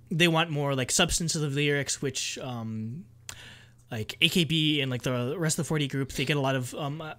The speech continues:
I was looking into it, a lot of the, or I was looking into the subreddit, and when they highly value, like, the, the substance of the lyrics, which, whereas we don't really look at them because we don't want that to sort of be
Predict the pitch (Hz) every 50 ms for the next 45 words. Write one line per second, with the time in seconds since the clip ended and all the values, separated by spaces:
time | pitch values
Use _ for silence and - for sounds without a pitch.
0 | - - - - - 165 160 160 165 139 127 - 156 156 151 - 160 139 135 135
1 | - 147 139 131 131 151 165 135 127 127 127 127 127 123 123 123 120 120 117 113
2 | 139 - - - - - - - - - 151 151 156 147 165 - 165 151 147 147
3 | 135 - 151 139 123 139 131 123 131 139 127 131 135 131 131 131 151 160 143 151
4 | 143 117 90 - - 160 151 151 147 147 131 135 123 123 131 135 131 131 135 135
5 | 131 120 117 117 - 127 117 117 117 113 120 - - 135 120 - - 139 131 -
6 | 139 117 120 110 113 113 113 120 123 - - - - - - - - - 156 139
7 | 131 127 123 120 120 123 120 117 131 123 117 123 120 117 113 120 113 110 107 -
8 | 120 113 - 120 120 117 120 120 123 117 117 127 123 117 127 127 127 123 - 131
9 | 123 - - 135 123 - 143 123 120 113 107 123 120 120 120